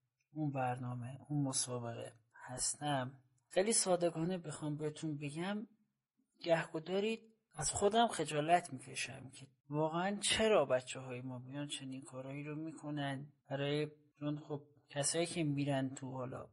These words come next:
رسانه ملی کسایی هستن که خب وقتی میکروفونی رو در دست می‌گیری و تمام اینا، خب دیگه شما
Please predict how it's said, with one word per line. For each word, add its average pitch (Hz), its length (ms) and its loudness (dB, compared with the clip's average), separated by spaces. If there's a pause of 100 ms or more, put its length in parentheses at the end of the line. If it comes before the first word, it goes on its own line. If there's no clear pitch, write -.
(160)
رسانه 139 560 -2
ملی 131 300 -6
کسایی 160 520 -6
هستن 190 120 -2
که 185 120 -10
خب 175 200 -10 (200)
وقتی 147 400 0
میکروفونی 143 840 -2
رو 147 100 0
در 131 220 -2
دست 127 360 -6
می‌گیری - 320 -8
و 170 100 -16
تمام 151 360 -2
اینا، 151 220 0
خب 202 220 -6
دیگه 208 300 0 (680)
شما 160 480 -2